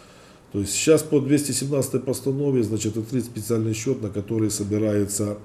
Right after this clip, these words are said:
э, деньги для проплаты на газ. То есть из-за чего там сейчас, э, тяжелая ситуация с зарплатой,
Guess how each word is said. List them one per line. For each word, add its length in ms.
э, 500
деньги 540
для 180
проплаты 580
на 160
газ. 380
То 60
есть 180
из-за 120
чего 160
там 280
сейчас, 300
э, 300
тяжелая 360
ситуация 640
с 40
зарплатой, 680